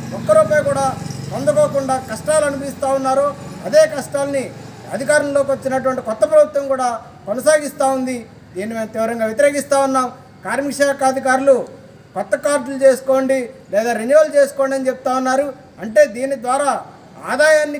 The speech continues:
కార్మిక శాఖకి సమకూర్చుకునేటువంటి ప్రభుత్వ ప్రయత్నం ప్రభుత్వం చేస్తూ ఉందే తప్పితే, తమ వద్ద పెండింగ్లో ఉన్నటువంటి క్లెయిమ్లను విడుదల చేయాలి. ఐదు సంవత్సరాల నుంచి కార్మికులు ఇబ్బందులు పడుతూ ఉన్నారు. దీన్ని మనం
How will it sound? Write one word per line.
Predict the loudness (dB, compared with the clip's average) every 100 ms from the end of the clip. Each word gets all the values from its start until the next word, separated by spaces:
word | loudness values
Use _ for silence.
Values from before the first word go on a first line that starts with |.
| -6
కార్మిక | -6 -6 -4
శాఖకి | -4 -4 -6 -6 -6
సమకూర్చుకునేటువంటి | -6 -6 -4 0 0 2 0 -4 -4
ప్రభుత్వ | -4 -4 -8 0
ప్రయత్నం | 2 2 0 -4 -4 -16 -20 -6
ప్రభుత్వం | -2 0 0 0 -4
చేస్తూ | -4 0 2
ఉందే | 4 2
తప్పితే, | 2 -4 4 4 4 -8 -20 -14 -6
తమ | -4 -2
వద్ద | -2 0 -2 -2 -10 -16 -14 -6
పెండింగ్లో | -2 -2 2 4 4
ఉన్నటువంటి | 4 -2 -4 -4 -4 -4 -6 -14 -16 -10
క్లెయిమ్లను | 2 2 2 -4 -4
విడుదల | 0 0 2
చేయాలి. | 2 2 -2 -6 -8 -10 -8 -4
ఐదు | -2 2
సంవత్సరాల | 2 2 0 0
నుంచి | 0 -2 -4
కార్మికులు | -4 -4 -4
ఇబ్బందులు | -2 -2 0 -2
పడుతూ | -2 -2 -2
ఉన్నారు. | -2 -2 -4 -8 -14 -16 -10
దీన్ని | -6 -4 -4
మనం | -4 -6